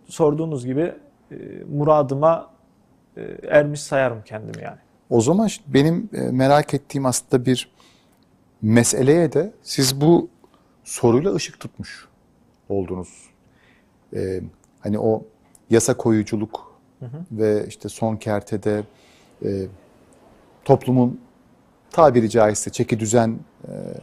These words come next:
Speaker 2: kazanmasına belki bir katkı, katkı manasında. Çünkü ben şeyi soracaktım. İşte beslendiğiniz kaynaklardaki ortak tavır ve sizin yaptığınız işlere yansımasını soracaktım. Zaten büyük ölçüde,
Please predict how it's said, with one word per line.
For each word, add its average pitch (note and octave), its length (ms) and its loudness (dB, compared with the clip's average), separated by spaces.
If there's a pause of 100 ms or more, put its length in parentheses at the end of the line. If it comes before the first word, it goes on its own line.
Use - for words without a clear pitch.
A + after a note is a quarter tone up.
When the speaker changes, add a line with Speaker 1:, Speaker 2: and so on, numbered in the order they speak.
(400)
Speaker 2:
kazanmasına A#2 720 2
belki G#2+ 280 -4
bir G#2+ 120 0
katkı, A2+ 540 0 (160)
katkı A2 320 -2
manasında. G2+ 760 -6 (460)
Çünkü G#3 200 0
ben G3+ 120 6
şeyi F3 260 -2
soracaktım. F#2+ 640 -4 (320)
İşte A2+ 140 -4
beslendiğiniz C3+ 580 0
kaynaklardaki B2 760 -4
ortak B2 420 -4
tavır A#2 480 -2 (1000)
ve A#2 240 6 (220)
sizin A#2+ 340 -2
yaptığınız A2 460 -2
işlere A2+ 300 -2
yansımasını A2 640 -4
soracaktım. F#2 640 -8
Zaten A#2+ 300 -4
büyük A#2 240 -4
ölçüde, G#2+ 440 0